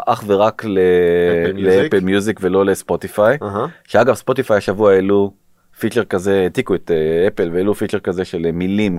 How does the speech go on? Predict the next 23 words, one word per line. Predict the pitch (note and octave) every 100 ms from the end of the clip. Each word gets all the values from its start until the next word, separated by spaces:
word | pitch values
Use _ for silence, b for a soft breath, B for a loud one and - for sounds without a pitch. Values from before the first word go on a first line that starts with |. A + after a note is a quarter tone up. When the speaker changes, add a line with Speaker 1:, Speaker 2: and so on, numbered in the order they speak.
| -
Speaker 1:
כמו | F#2 E2+ E2+
שזם. | - D#2+ F#2 F2 D#2+ b b
Speaker 2:
וואלה. | A#2 B2 G2 D#2+
Speaker 1:
כן, | F#2 E2 E2 -
ממש | F#2+ G2 G2+
השבוע | - E2+ F#2+ F#2 F2 F2
נכנס | D#2+ G2 F2+
פיצ'ר | - - E2
חדש, | E2+ D#2 A#2 - _ b b b b
אבל | F2 F#2+
זה, | F#2 G2+ G2+
זה | F#2+ G2+
בעיה, | B2 - -
זה | -
בעיה. | F2+ G2 -
ברגע | G2+ G#2+ D3
שאתה | C#3+
שולט | - C3
בכל | B2+ - C#3+
האקוסיסטם, | A#2 A2+ B2 G2+ - G2+ G2 - _ _ -
אה, | - - - -
אתה, | - - -
אתה, | G2